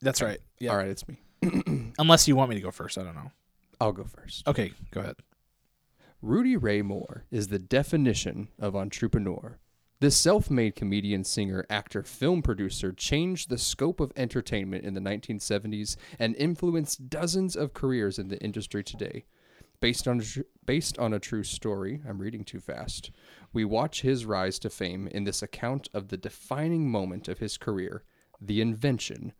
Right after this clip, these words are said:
Speaker 2: of Dolomite.
Speaker 1: That's awesome.
Speaker 2: Thank you.
Speaker 1: Can you tweet that?
Speaker 2: Are you, are you questioning my character
Speaker 1: Uh,
Speaker 2: count?
Speaker 1: I don't know, Kirk. I don't know. We might have to break out the ruler
Speaker 2: Hmm.
Speaker 1: after this and measure, measure it out.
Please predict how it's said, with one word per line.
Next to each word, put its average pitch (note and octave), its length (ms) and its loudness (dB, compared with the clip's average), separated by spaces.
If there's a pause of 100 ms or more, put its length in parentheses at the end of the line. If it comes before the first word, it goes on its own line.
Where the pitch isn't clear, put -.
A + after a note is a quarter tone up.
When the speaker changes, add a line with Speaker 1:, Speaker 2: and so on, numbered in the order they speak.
(320)
Speaker 2:
of G2 400 0
Dolomite. - 920 -2 (880)
Speaker 1:
That's - 160 0
awesome. B2 500 2 (800)
Speaker 2:
Thank - 260 -20
you. C3+ 80 -20 (880)
Speaker 1:
Can C#3+ 120 0
you D3+ 120 6
tweet C#3+ 260 4
that? F3+ 240 8 (1400)
Speaker 2:
Are A2 100 4
you, D#3 300 4 (140)
are A#2+ 80 6
you D3 100 6
questioning D3+ 540 2
my B2 140 4
character A#2+ 380 2
Speaker 1:
Uh, D#3 80 6
Speaker 2:
count? E4 200 8
Speaker 1:
I E4+ 760 6
don't D#4 180 2
know, D4 240 4
Kirk. C#3+ 360 2 (360)
I E3 60 2
don't A3 160 4
know. B2+ 280 6
We C3+ 80 2
might F3 140 8
have F3 140 8
to E3 80 4
break D3+ 260 8
out D3+ 160 10
the D3+ 100 6
ruler C#3+ 320 8
Speaker 2:
Hmm. G#2 140 4
Speaker 1:
after G#2 200 0
this G2 300 0
and B2 200 -4
measure, A#2+ 340 0
measure B2+ 340 4
it B2 60 4
out. G2 220 0